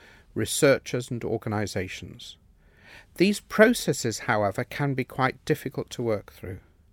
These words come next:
There are specific issues related to children, and this paper provides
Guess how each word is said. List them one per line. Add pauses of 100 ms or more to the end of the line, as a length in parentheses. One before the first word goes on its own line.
(600)
There
are
specific
issues
related
to
children, (480)
and
this
paper
provides